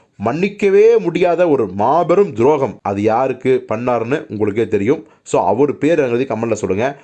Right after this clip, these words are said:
So, இந்த மாதிரியான பிரச்சனைகள் சுத்தி சுழன்று இருக்கு. ஒரு பக்கம் சிவகார்த்திகேயன் வளர்ச்சி பிடிக்காத நெப்போட்டிசம் கிட்ஸ் என்று அழைக்கப்படுகிற சில ஹீரோக்கள் பண்ற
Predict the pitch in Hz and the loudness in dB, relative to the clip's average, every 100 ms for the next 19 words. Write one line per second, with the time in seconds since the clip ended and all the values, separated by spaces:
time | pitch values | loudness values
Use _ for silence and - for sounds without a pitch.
0 | _ - 151 143 190 233 220 214 185 175 | _ -2 0 0 -2 -2 0 0 2 0
1 | 156 147 127 165 143 131 139 - - 147 | -2 -2 -4 -2 0 0 -2 -4 -4 -4
2 | - 190 165 143 143 139 110 104 123 - | -6 -6 -2 0 0 -2 -4 -2 -2 0
3 | 110 120 113 113 143 147 - _ - 160 | 2 2 0 -2 -4 -6 -16 _ -2 0
4 | 190 185 180 151 123 160 160 139 135 170 | 2 0 2 2 2 0 -2 -4 -2 -4
5 | 196 202 180 147 147 160 - - _ 113 | -2 0 2 2 0 0 -6 -20 _ -4
6 | 139 - 185 156 170 151 147 143 - 113 | -2 0 0 0 -2 -2 -4 -4 -2 -2
7 | 110 110 127 - 120 110 117 117 113 101 | -2 -2 -2 -2 -2 0 -2 -2 -4 -2
8 | 107 127 113 110 104 101 98 101 | 0 0 0 -2 -4 -4 -4 -6